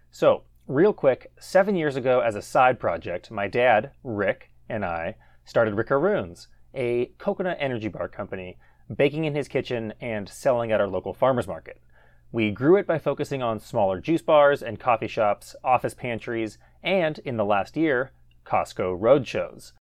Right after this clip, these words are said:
We thought we were really smart by avoiding the crowded, competitive, cutthroat, and just generally resource-sucking spaces of grocery and e-commerce.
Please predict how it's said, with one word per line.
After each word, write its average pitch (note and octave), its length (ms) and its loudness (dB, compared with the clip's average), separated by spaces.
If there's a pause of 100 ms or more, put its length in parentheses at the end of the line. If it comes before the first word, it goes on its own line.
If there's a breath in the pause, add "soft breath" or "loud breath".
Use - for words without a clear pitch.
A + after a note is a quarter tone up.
(220)
We A#2+ 240 0
thought A#2 180 8
we G#2+ 80 2
were G#2+ 80 2
really G2 240 -2
smart E3+ 420 -2
by A2+ 140 4
avoiding G#2+ 400 0
the G#2 60 -8
crowded, A2+ 580 0
competitive, G#2+ 840 -2
cutthroat, G#2+ 680 -4 (360 soft breath)
and A2 460 -2
just D#3+ 300 -6
generally E3 520 0
resource-sucking B2+ 840 -2
spaces A2 540 -6
of F#2 240 -8
grocery A#2+ 600 0
and G#2 200 -6
e-commerce. G#2 640 -2